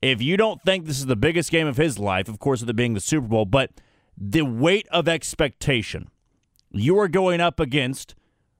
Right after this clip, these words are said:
one of the best pass rushers in the N F L and one of the best pass rushing teams we've seen in the last decade. Four guys on that Philly defensive front have double-digit sacks.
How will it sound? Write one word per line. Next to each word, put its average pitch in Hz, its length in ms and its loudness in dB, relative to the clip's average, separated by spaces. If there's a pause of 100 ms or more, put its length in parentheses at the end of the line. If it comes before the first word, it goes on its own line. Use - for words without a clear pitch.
one 135 200 2
of 143 60 0
the 127 100 2
best 156 340 0
pass 160 340 0
rushers 151 260 0
in 139 80 2
the 127 100 2
N 131 120 2
F 123 160 0
L 123 280 2 (280)
and 175 260 0
one 208 220 2
of 151 340 -2 (340)
the - 80 2
best 170 300 2
pass 170 340 0
rushing 147 360 0
teams 170 420 0
we've 135 240 0
seen 127 480 0 (380)
in 151 100 4
the 143 80 2
last 139 400 -2
decade. 120 460 0 (420)
Four 240 560 4
guys 151 640 -2 (160)
on 147 220 2
that 147 200 0
Philly 180 300 0
defensive 151 480 0
front 117 400 0 (240)
have 117 300 2
double-digit 156 600 0
sacks. - 520 -4